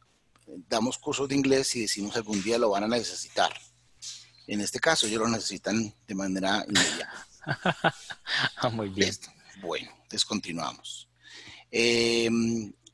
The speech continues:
Speaker 1: agradezco al profesor Luis que me envió estas dos diapositivas iniciales donde él resumía el portafolio en el pifle. Entonces recordemos lo que nos dice el portafolio. Dice que tiene grandes ventajas,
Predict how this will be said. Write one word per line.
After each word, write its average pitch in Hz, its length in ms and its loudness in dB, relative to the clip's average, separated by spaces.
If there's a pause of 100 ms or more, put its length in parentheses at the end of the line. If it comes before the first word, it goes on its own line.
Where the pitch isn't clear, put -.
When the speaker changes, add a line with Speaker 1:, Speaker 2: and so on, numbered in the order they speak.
(140)
Speaker 1:
agradezco 123 540 4
al 147 40 -8
profesor 123 360 0
Luis 165 640 2
que 117 140 -2
me 117 100 4
envió 107 440 2
estas 123 360 -2
dos 135 240 0
diapositivas 120 640 -2
iniciales 127 680 4 (640)
donde 107 440 0
él 87 120 -2
resumía 113 480 2
el 110 80 -2
portafolio 98 500 -6
en 107 100 2
el 104 60 -6
pifle. - 420 -4 (1200)
Entonces 123 400 0
recordemos 110 760 -2 (360)
lo 113 160 -2
que - 140 -4
nos 101 200 0
dice 95 220 -4
el 107 80 -8
portafolio. - 720 -8
Dice 95 300 -6
que 104 320 -2 (320)
tiene 113 220 0
grandes 123 340 2
ventajas, 131 800 0